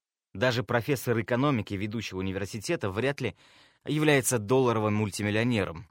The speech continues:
И чему он может научить, если сам не знает, как зарабатывать деньги? Он может только научить тому, как работать за зарплату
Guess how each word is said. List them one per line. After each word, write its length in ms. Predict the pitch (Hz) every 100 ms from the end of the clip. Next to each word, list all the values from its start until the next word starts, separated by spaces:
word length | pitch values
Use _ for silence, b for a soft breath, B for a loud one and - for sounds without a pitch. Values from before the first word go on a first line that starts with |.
| -
И 140 | 101
чему 300 | 92 107 117
он 100 | 151
может 340 | 131 135 110 101
научить, 400 | 98 98 143 -
если 180 | 107 104
сам 260 | - 117
не 100 | 110
знает, 320 | 95 120 -
как 160 | - 117
зарабатывать 540 | 98 107 110 107 110
деньги? 420 | 110 135 95 71 - B B B B
Он 160 | 175 170
может 320 | 151 139 -
только 260 | 139 117
научить 320 | 120 120 127 -
тому, 260 | 104 123
как 280 | - 123 107
работать 400 | 104 95 101 90
за 100 | 95
зарплату 640 | 87 82 - 123 151 151